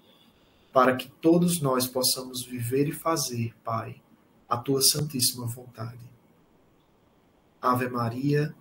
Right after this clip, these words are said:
cheia de graça, o Senhor é convosco. Bendita sois vós entre as mulheres, e bendito é o fruto do vosso ventre, Jesus.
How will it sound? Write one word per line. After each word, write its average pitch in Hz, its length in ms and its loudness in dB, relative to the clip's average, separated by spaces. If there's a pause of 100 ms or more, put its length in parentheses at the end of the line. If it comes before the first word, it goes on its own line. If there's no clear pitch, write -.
(120)
cheia 131 400 4
de 131 100 -2
graça, 131 480 2
o 131 40 0
Senhor 131 380 0
é 123 40 0
convosco. 131 800 -4 (440)
Bendita 135 400 -4
sois 143 300 2
vós 139 280 4
entre 135 200 -2
as 127 160 0
mulheres, 127 760 0 (300)
e 117 60 -14
bendito 131 400 0
é 147 40 4
o 139 60 6
fruto 147 400 -2
do 143 100 -2
vosso 135 380 0
ventre, 135 380 -8
Jesus. 135 800 -2